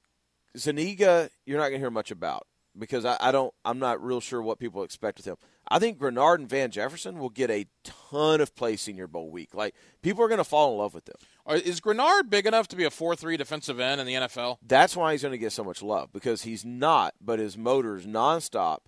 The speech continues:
Speaker 1: He's strong, he's powerful, he's refined in his pass rush. Like, I, I think that when people s-, put eyes on him, their first impression is gonna be,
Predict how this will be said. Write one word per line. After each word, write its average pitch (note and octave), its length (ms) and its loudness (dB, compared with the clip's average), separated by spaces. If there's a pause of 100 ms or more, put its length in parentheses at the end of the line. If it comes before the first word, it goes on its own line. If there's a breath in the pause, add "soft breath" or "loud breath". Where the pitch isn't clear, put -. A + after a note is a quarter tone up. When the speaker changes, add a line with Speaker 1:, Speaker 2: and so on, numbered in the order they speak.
Speaker 1:
He's A#2+ 220 -10
strong, B2 680 -2
he's G#2 120 -10
powerful, B2 540 2
he's G#2+ 220 -10
refined C3+ 500 0
in C3+ 80 -2
his A#2+ 120 -8
pass F2+ 340 -4
rush. C#2 340 -12 (400 soft breath)
Like, A#2 160 -4
I, C#3+ 300 8
I - 20 2
think D#3 380 -4
that B2+ 180 2
when A2+ 160 -6
people D3 320 -6
s-, - 180 -8 (240)
put F#3+ 180 2
eyes E3+ 320 6
on A#2+ 140 -2
him, A#2+ 80 -6
their A#2 100 -2
first E3 300 -2
impression B2+ 420 -4
is A2 80 -16
gonna A#2+ 160 -4
be, A#2 300 -4